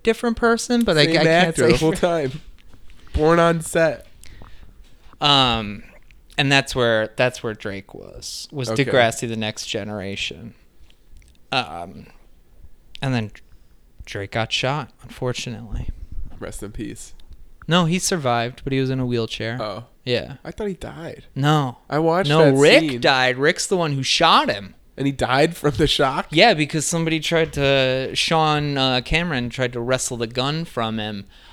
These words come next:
Speaker 1: uh, 'cause he went to shoot Emma. And Sean's like,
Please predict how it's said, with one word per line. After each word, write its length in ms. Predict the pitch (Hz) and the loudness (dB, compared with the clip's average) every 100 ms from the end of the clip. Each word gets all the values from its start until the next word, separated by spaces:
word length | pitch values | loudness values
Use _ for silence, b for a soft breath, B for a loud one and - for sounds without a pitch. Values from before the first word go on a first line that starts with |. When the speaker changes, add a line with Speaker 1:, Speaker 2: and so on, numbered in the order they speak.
| B | B
Speaker 1:
uh, 300 | 131 123 117 | -4 -2 -2
'cause 280 | 110 - 147 | -6 -6 -6
he 80 | 131 | -4
went 220 | 120 127 | -6 -6
to 60 | - | -8
shoot 300 | - - 117 | -8 -6 -6
Emma. 420 | 104 147 156 104 - - b b b - | -2 -2 -2 -6 -16 -20 b b b -6
And 500 | 131 127 120 117 113 | -2 0 0 -4 -8
Sean's 520 | - - 131 127 127 123 | -6 -2 0 -2 -4 -6
like, 160 | 117 | -10